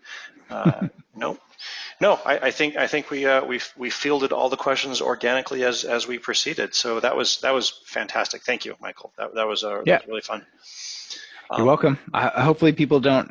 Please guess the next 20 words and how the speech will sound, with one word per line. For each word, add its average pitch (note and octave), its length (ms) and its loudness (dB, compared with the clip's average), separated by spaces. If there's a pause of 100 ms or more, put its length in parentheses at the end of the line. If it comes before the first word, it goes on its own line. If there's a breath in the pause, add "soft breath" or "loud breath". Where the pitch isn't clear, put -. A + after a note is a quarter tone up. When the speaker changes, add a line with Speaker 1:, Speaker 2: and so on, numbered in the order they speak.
Speaker 2:
uh, G#2+ 520 2 (120)
let A#2 600 0
all A2 240 4
the G#2+ 340 0 (800 soft breath)
talk B2 220 2
about A#2+ 200 4
how G#2+ 380 4
hard A2+ 480 4
concurrent A2+ 420 -2
programming G#2+ 440 0
is F#2+ 340 -4
scare - 280 -2
you G#2 100 0
away, G2+ 200 2
because G2 240 -8
I G#2 100 -2
think G#2+ 280 -4
async A#2 340 -4
and A2 100 2
await G2+ 420 0